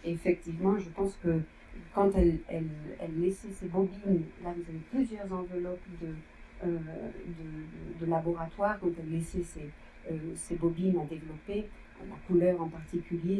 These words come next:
eh bien, elle donnait des informations très, très précises, et si ça allait pas, euh, visiblement, elle, elle n'hésitait pas à revenir et, et à en faire un petit scandale. Enfin, donc, tous ces documents que vous voyez là, par exemple, regardez son,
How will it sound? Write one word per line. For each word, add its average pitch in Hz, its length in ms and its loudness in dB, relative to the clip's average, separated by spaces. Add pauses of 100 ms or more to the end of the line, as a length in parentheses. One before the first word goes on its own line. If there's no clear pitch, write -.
(140)
eh 165 40 -4
bien, 175 100 2
elle 160 420 -8
donnait 170 200 4
des 160 200 -10
informations 156 600 -2 (100)
très, 202 140 0
très 175 160 -4
précises, 185 640 -6 (340)
et 165 60 -2
si 165 180 -8
ça 165 160 -4
allait 151 160 -4 (100)
pas, 190 180 2
euh, 165 60 2 (140)
visiblement, 165 560 0
elle, 151 280 -6
elle 160 80 2
n'hésitait 165 400 2
pas 185 160 -4
à 165 40 -4
revenir 165 540 -2
et, - 640 -8
et 160 60 4
à 156 40 4
en 151 100 0
faire 202 240 2
un 170 80 6
petit 175 300 -4
scandale. 170 580 4
Enfin, 196 320 2 (540)
donc, 269 240 6 (200)
tous 349 160 6
ces 226 340 6
documents 208 640 2
que 196 120 -6
vous 170 240 -4
voyez 165 320 2
là, 233 280 2 (120)
par 139 160 -12
exemple, 170 340 -2 (140)
regardez 165 300 -4
son, 165 200 -10